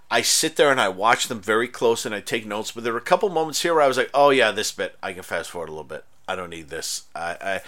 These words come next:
and maybe I missed a really important moment or two, but I don't think I did. And I didn't, I, I, it was no more than thirty seconds <laughs> that I went over. Just like, I can't, okay, there we go. And it, it's just, I wish,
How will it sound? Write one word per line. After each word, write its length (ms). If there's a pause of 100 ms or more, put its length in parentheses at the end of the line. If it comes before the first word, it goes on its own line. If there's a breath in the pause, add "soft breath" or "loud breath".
(340 loud breath)
and 300 (1400)
maybe 260
I 60
missed 260
a 160
really 240
important 400
moment 260
or 40
two, 320 (320 loud breath)
but 100
I 80
don't 140
think 160
I 80
did. 400
And 120
I 80
didn't, 260
I, 220
I, 240 (100)
it 100
was 120
no 80
more 160
than 120
thirty 260
seconds 640
<laughs> 20
that 260
I 80
went 200
over. 180
Just 220
like, 120 (240 loud breath)
I 80
can't, 360 (380)
okay, 320
there 220
we 120
go. 220 (380 loud breath)
And 340 (640 soft breath)
it, 200
it's 220
just, 420 (2000)
I 140
wish, 560